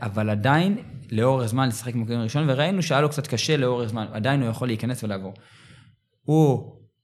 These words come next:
בצורה נכונה, צריך לעבוד איתו,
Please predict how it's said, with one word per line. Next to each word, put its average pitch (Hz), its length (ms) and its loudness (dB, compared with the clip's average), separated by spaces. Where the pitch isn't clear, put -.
בצורה 107 380 -6
נכונה, 107 640 -4
צריך 107 280 -8
לעבוד 101 300 -4
איתו, 185 340 -2